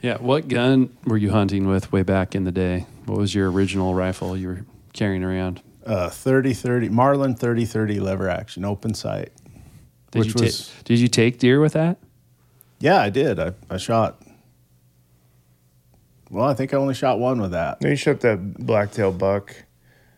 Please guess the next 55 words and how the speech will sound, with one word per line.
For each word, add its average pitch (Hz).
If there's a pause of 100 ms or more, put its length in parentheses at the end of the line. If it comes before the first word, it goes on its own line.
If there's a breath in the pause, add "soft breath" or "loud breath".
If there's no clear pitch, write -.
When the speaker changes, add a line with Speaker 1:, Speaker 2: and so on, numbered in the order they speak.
(220 soft breath)
Speaker 2:
I 120
think 160
I 147
might 131
have 117
used 117
Speaker 3:
And 110
we 113
had 117
a 107
Speaker 2:
the -
Speaker 3:
couple 107
of 92
doe 104
tags. 92 (100)
Speaker 2:
Yeah. 101 (1400 soft breath)
Speaker 3:
I, 120
I 131
can 123
tell 131
you 117
how 117
many 110
I 98
missed 110
with 92
it. 120 (1200 loud breath)
<laughs> - (380 loud breath)
We 147
went 147
on 143
the 131
ba-, 117
you 131
know, 113
uh, 101
where, 113
where 113
we 113
grew 104
up, 95
Jason 104
and 98
I 98
grew 95
up 92
at 95
my 92
dad's 95
pla-, 92
um, 95
dad 98
and 95
mom's 95
place. 90